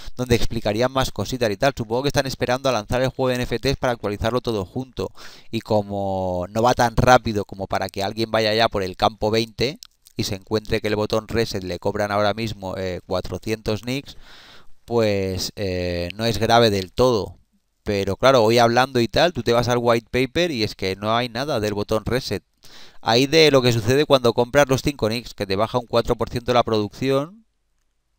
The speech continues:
El token sigue estando bonito, ¿vale? Y aquí podemos ver en el proveedor,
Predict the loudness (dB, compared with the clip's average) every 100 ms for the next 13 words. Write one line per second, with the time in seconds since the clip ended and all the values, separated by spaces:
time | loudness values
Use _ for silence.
0 | _ _ _ _ _ _ _ _ _ _
1 | _ -20 -20 -12 -2 0 0 -4 -4 -2
2 | -2 -2 -2 -2 -4 -6 -6 -6 -8 -18
3 | _ _ _ _ _ _ _ -12 -10 -8
4 | -12 -10 -6 -6 -6 -6 -4 -2 -4 -6
5 | -6 -4 -4 -6 -8 -6 -4 -2 -2 -4
6 | -12 _ -16 -14 -10 -4 -2 0 0 2
7 | 0